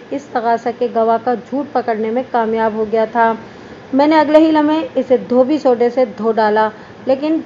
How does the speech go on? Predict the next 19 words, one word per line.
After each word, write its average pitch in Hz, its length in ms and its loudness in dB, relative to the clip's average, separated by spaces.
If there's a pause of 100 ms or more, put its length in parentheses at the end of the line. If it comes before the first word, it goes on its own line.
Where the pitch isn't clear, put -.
(120)
बड़े 240 180 2 (160)
प्यार 214 300 0
से।" 220 320 -2 (420)
"हनीफ 226 320 0
साहब," 247 400 2 (380)
मैंने 220 180 0
उसकी 240 200 -2
आंखों 247 240 0
में 277 140 -2
देखते 262 260 0
हुए 285 160 -2 (100)
दोस्ताना 240 440 0
अंदाज 226 320 0
में 233 120 -2
कहा, 226 340 0 (400)
"आजकल 311 320 4
मौसम 269 380 0
कैसा 240 320 -2
है?" 220 260 -2